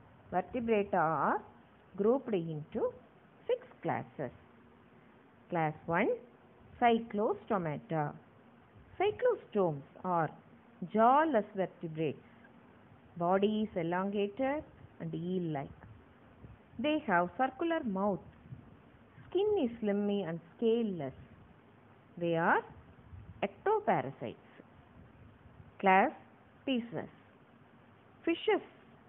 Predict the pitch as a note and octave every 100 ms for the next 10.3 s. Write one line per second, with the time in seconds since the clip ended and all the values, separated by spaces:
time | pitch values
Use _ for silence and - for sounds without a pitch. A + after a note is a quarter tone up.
0 | - - - F3 E3 E3+ - - - -
1 | - - F4+ G#4 F#4+ C#4+ A#3 A3+ F#3 D#3+
2 | E3 D3 - - - - - - - F#3
3 | E3 - G#3 A#3 A#4+ - - - - A#3+
4 | D4 G#4 F#4 F3 D#3+ D3+ E3 F#4 - -
5 | E3 D3+ C3+ B2 - - - - - -
6 | - - - - - - - - A4+ G#4+
7 | E4+ G#3 F#3+ F#3 F3+ A3+ A#4+ - - -
8 | - D4+ - D4+ A#3 G#3+ - C#4+ G#3+ -
9 | F#3 E3 E3+ D#3+ - - - D#4 - G3
10 | - B2